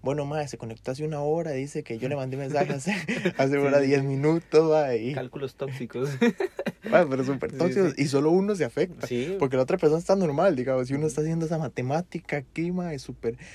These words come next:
Speaker 1: súper enfermo, súper metido en la vara, hasta deja hacer muchas cosas, mae, porque, digamos, a mí me llegaba que yo a veces estaba,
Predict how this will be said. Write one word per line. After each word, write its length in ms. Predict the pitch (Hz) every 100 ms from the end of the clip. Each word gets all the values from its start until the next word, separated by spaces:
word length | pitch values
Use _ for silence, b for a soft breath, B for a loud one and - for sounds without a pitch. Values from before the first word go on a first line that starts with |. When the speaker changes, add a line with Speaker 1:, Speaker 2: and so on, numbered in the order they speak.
| B
Speaker 1:
súper 340 | - 135 131 127
enfermo, 460 | 123 135 156 180
súper 320 | 135 123 131 123
metido 300 | 117 139 165
en 80 |
la 60 | 143
vara, 260 | 147 160 143
hasta 220 | - 113
deja 200 | 135 170
hacer 200 | 135 147
muchas 360 | 170 165 151
cosas, 320 | - 160 185 175
mae, 160 | 143
porque, 300 | - - - B B B B
digamos, 260 | 135 147 123
a 80 | 107
mí 100 | 120
me 160 | 147 170
llegaba 400 | 139 147 165 180 B B
que 120 | - 127
yo 80 |
a 40 | 139
veces 140 | 165
estaba, 280 | 175 196 180